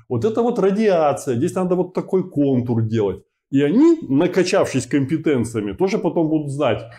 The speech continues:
что, а, оказывается, вот оно как работает. Потому что если в школе, вот, э, раньше же, условно, было законоцентричное образование, то есть мы знали там теорию Дарвина, там, э, правила Буравчика и прочее. И, соответственно, мир был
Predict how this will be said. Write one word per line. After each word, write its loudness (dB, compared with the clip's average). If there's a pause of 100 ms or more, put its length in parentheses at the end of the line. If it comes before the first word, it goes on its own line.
(120)
что, -4
а, 2
оказывается, -2
вот 0
оно -2
как -4
работает. -2 (480)
Потому 0
что -2
если 2
в -6
школе, 0
вот, 0
э, -4 (360)
раньше 0
же, 0
условно, 0
было 0 (120)
законоцентричное -2
образование, -2 (340)
то -2
есть -6
мы 0
знали 0
там -8
теорию 2
Дарвина, 0
там, -8
э, -14
правила 0
Буравчика -4
и -4
прочее. -6 (420)
И, -2
соответственно, -2
мир 0
был -2